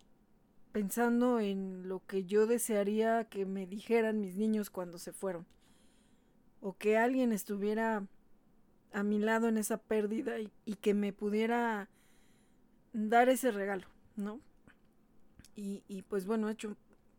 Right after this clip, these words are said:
varias esquelas, las guardo y las hago con mucho cariño.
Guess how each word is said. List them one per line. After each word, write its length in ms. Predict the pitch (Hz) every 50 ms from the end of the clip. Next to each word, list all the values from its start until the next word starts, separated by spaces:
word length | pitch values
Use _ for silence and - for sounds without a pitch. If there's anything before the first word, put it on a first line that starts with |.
| - - -
varias 600 | 202 202 208 208 202 214 226 226 226 214 202 -
esquelas, 560 | 180 - - - 202 208 208 220 247 - - _ _ _ _ _ - - - - _ _ _ _ _ - -
las 260 | 208 196 190 185 185
guardo 320 | 214 226 226 233 226 247
y 60 | 240
las 200 | 214 196 180 -
hago 220 | 214 214 214 226 220
con 180 | - 190 202
mucho 300 | 202 202 214 208 - 226
cariño. 480 | - 208 180 180 185 190 202 214 254 302